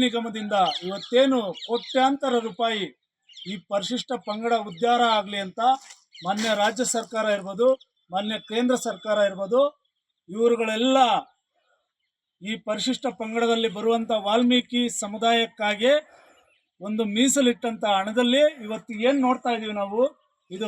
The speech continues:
ಶ್ರೀನಿವಾಸಪುರ ತಾಲೂಕು ಇಮುರುಕುಂಟೆ ಗ್ರಾಮ. ಇಲ್ಲಿ ನೋಡ್ಬೋದು, ಸುಮಾರು ಇಲ್ಲಿ ಲಕ್ಷಾಂತರ ರೂಪಾಯಿ ವ್ಯಯಿಸಿ ಇವತ್ತು ಏನು ಇಲ್ಲಿ ಒಂದು ವಾಲ್ಮೀಕಿ ಭವನವನ್ನು ನಿರ್ಮಾಣ ಮಾಡಲು ಹೊರಟಿರುವಂತ ಸಂಗತಿ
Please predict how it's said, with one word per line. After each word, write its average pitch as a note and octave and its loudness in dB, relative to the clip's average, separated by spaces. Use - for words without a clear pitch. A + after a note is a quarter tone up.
ಶ್ರೀನಿವಾಸಪುರ A#3+ 0
ತಾಲೂಕು G#3+ -4
ಇಮುರುಕುಂಟೆ A#3 -4
ಗ್ರಾಮ. F#3 -2
ಇಲ್ಲಿ A3+ 0
ನೋಡ್ಬೋದು, B3+ 2
ಸುಮಾರು B3 2
ಇಲ್ಲಿ A3 -4
ಲಕ್ಷಾಂತರ C#4 0
ರೂಪಾಯಿ A#3+ 2
ವ್ಯಯಿಸಿ C#4 2
ಇವತ್ತು A3 -4
ಏನು C#4 4
ಇಲ್ಲಿ A3 -2
ಒಂದು A3+ 2
ವಾಲ್ಮೀಕಿ C4 2
ಭವನವನ್ನು A3+ -2
ನಿರ್ಮಾಣ A#3+ 2
ಮಾಡಲು A3 -2
ಹೊರಟಿರುವಂತ A3+ -2
ಸಂಗತಿ A#3 0